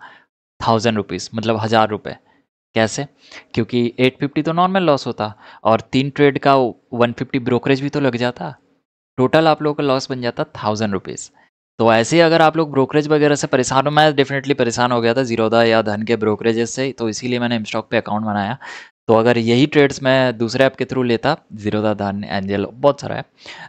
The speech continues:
तो उनके through लेता तो मेरा लॉस आज का होता हज़ार रुपये। तो ऐसे ही आप लोग अगर ब्रोकरेज बचाना चाहते हो तो डिस्क्रिप्शन में M stock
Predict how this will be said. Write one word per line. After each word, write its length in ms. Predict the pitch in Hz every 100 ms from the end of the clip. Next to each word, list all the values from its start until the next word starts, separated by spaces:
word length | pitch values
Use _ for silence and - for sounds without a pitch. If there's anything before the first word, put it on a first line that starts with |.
| -
तो 80 | 110
उनके 220 | 110 135
through 200 | - 135
लेता 220 | 117 127
तो 120 | -
मेरा 160 | 120 107
लॉस 300 | 98 101 -
आज 100 | 98
का 100 | 107
होता 340 | 98 95 139 - - - -
हज़ार 220 | 101 104 101
रुपये। 220 | 92 90
तो 140 | 123
ऐसे 180 | 135 170
ही 60 | 190
आप 180 | 156
लोग 120 | 170 175
अगर 140 | 175
ब्रोकरेज 340 | 147 139 156
बचाना 300 | 143 135 135
चाहते 220 | 147 143 170
हो 40 |
तो 80 | 175
डिस्क्रिप्शन 420 | 131 - 127 135
में 200 | 135 135
M 120 | 120
stock 180 | 113 123